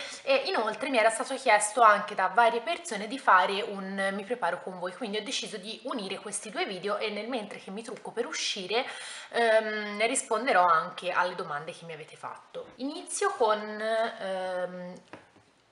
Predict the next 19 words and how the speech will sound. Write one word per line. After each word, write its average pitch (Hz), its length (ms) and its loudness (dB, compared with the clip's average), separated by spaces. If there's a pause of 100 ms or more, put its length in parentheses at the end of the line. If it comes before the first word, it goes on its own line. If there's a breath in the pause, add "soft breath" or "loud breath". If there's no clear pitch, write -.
(120)
mm, 196 260 -8
mettere 269 360 2
il - 100 -8
correttore. 196 680 -6 (300 loud breath)
Utilizzerò 269 760 2
alcuni 233 460 4
trucchi 277 500 -6
del 294 160 2
progetto 226 420 -6
smaltimento 208 680 -6
make-up 220 880 0
e 208 100 -2
vi 202 120 -8
metto 202 400 0
il 202 120 -4
link 208 440 -6
di 214 100 -4
quel 190 240 -10
video, 208 720 -4